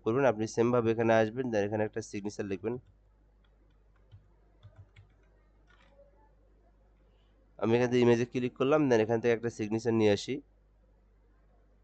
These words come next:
সিম্পল একটা সিগনেচার নিয়ে আসি। এখান থেকে আমি কপি ইমেজ করলাম, then Photoshop-এ আসলাম, কন্ট্রোল এন প্রেস করে কন্ট্রোল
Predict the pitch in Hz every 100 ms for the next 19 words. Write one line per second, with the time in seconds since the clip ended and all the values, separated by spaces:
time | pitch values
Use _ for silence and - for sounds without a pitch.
0 | _ _ _ - _ - 104 98 113 110
1 | 107 101 98 107 104 95 95 127 123 110
2 | 113 110 110 101 - _ _ _ _ _
3 | 107 107 120 120 - 120 120 139 113 107
4 | 107 101 104 107 117 120 131 127 107 104
5 | 110 110 113 117 120 - 131 117 107 104